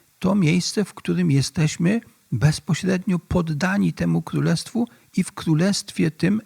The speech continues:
wzrastamy. W Królestwo to jesteśmy włączani, wrastamy w nie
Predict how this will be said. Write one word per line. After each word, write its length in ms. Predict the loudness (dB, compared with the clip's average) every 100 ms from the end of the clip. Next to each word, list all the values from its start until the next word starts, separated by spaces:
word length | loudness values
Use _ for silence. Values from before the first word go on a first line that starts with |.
| -4
wzrastamy. 720 | 0 2 2 0 0 0 -6 -12 _ _ _ _ _
W 120 | -12
Królestwo 540 | -2 2 2 0 -4
to 180 | -2 0
jesteśmy 520 | 0 0 -4 -2 -2
włączani, 800 | 0 0 2 2 0 0 0 0 -6 _
wrastamy 840 | 0 4 4 2 0 0 2 2
w 80 | 2
nie 280 | 2 2 2